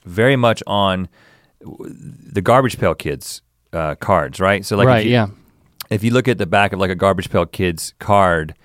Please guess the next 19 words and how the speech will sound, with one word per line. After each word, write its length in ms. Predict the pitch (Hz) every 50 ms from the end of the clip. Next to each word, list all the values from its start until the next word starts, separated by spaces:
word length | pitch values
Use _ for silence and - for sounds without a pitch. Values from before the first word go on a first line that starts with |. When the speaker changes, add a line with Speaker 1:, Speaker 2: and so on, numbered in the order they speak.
| _ _ _ _ _ _ _ _ _
Speaker 1:
it 160 | - 95 -
has, 380 | 104 104 98 95 95 95 85 87
it 480 | 95 - 95 - - - 95 - -
has, 260 | - 113 101 101 90 98
like, 160 | 95 90 -
a 60 | 92
certain 520 | - - - 110 104 98 98 95 92 87 -
kind 220 | - - 101 92
of 80 | 87 -
text, 520 | - - 107 104 98 98 - - - -
and, 280 | 92 90 85 80 78 76 - _ _ _ _ _ _ _ _ -
uh, 640 | - 82 80 80 80 78 80 80 80 80 80 - - - - - - - - - - - - _ - - - _ _ _ _ _
we 180 | - 95 107 107
tried 300 | - - 131 131 139 123
to, 200 | 117 107 98 95 - _ _ _ _ _ _ _ _ _ _ _ _ _ _
yeah, 200 | 95 104 104 107
obviously 320 | 107 101 98 90 - 95
it's 140 | 90 82 -
not 240 | 101 98 90 82 -